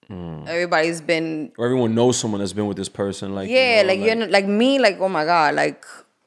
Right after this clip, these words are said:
Speaker 2: if I would, like, meet, um, someone, a guy, I would already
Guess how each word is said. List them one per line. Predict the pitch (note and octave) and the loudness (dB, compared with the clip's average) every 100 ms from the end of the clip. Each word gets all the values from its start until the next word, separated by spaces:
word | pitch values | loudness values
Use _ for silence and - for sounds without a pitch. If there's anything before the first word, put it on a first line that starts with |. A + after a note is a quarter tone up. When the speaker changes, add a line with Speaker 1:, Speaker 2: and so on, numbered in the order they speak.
| _ | _
Speaker 2:
if | E3+ F3+ | -2 0
I | F3+ F#3 D#3 D#3 _ _ _ _ - | 2 -2 -10 -20 _ _ _ _ -8
would, | F3+ E3+ | -6 -2
like, | E3+ D#3+ - - - | -2 -2 -8 -20 -12
meet, | F3 F#3+ F#3+ F#3+ - | -6 -2 -2 -4 -6
um, | F3 E3+ D#3+ D#3+ D#3 - | -4 -2 -4 -6 -10 -12
someone, | - F#3+ F#3 F#3 F#3 F#3 F3+ _ _ _ | -6 -2 0 0 0 -2 -6 _ _ _
a | E3 | -6
guy, | E3+ F3+ F#3+ F3 | -2 0 0 0
I | C#3 | 2
would | F3 | 2
already | E3 E3 D#3+ D#3 - | 0 0 -2 -4 -6